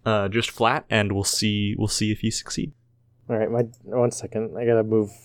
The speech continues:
Speaker 2: shit around on my desk 'cause it, my desk keeps running into shit.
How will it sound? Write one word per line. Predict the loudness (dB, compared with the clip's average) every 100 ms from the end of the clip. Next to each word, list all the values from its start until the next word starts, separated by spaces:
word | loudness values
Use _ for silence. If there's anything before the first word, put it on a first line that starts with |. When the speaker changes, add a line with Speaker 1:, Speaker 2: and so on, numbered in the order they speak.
| -16
Speaker 2:
shit | -4 0 2
around | 0 0
on |
my | -2
desk | -2 -4 -4 -12
'cause | -10
it, | -8 -4
my | 0
desk | 0 -2 -6
keeps | -10 -6
running | -6 -6
into | -4 -6
shit. | -2 -4 -4